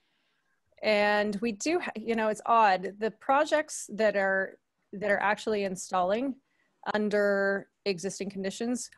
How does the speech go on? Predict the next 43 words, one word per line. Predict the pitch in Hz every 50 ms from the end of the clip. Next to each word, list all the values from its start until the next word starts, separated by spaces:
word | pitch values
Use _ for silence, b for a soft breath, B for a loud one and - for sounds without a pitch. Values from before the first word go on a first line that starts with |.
| b _
are | 196 196 190 190 190 190 190 190 - - _ _ -
on | 208 202
the | 208 208 214
East | 208 202 -
Coast | - - - 185 175 - - - - - _ -
in | 196 185
the | 185 180
U | 185 185 190 180
S, | 170 165 - - - - _ _ _ _ _ _ _ _ _ _ _
which | 202 202 202 -
is, | 208 202 190 - - - - - _ _ _ _ _ _
I | 226 240 262
think, | 254 262 277 254 -
a | 202
sign | 196 - - - 285 277 254 226 208 202 202
of | 190 190
the | 202 190
fact | - 220 208 196 185 -
that | 196 190
a | 190
lot | 196 208 226 240
of | 233 214 196
these | 196 196 180
projects | - _ 220 214 214 196 208 196 185 - - - - -
that | 185 190 185
are, | 180 180 180 180 175 180 175 - _
uh, | - 190 180 180 175 170 170 170
trying | - - 208 208
to | 202 196
figure | 196 190 196 190 190
out | 185 - 185
how | - 190 190
they're | 190 190
gonna | 180 185 170 175 170
deal | 165 185 185 190 196 196 196 180
with | 180 175 175 175 - - 247 - _ _ _ _ _ _ _ _
building | - 208 190 196 185 175
reentry | 180 180 180 175 185 180 - 247 262 277 - b b b b b b b b -
and | 196 196 190
the | 185
things | 180 - 196 190 - -
to | 185
come | - - 180 185 202 262 269